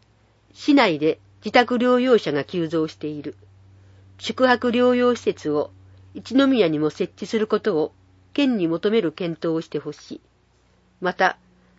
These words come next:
どのような状況になれば検討するのか。答え。今のところ、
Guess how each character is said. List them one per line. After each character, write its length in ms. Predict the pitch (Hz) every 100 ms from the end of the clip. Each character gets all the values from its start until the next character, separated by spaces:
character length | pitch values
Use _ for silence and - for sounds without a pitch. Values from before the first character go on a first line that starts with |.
| _ 226
ど 140 | 277
の 100 | 294
よ 160 | 240 175
う 40 |
な 180 | 165 151
状 180 | 185 185
況 240 | - 185
に 120 | 185
な 120 | 185
れ 100 | 170
ば 200 | 139 143 -
検 220 | 202 185 -
討 140 | 175
す 100 | -
る 100 | 165
の 100 | 156
か。 200 | 156 - - _ _ _ _ _ _ _ _ _ _ _ _ _ _
答 300 | 185 - 170
え。 140 | 107 - _ _ _ _ _ _ _ _ _
今 200 | 208 226
の 120 | 226 220
と 120 | 220
こ 120 | 220
ろ、 180 | 208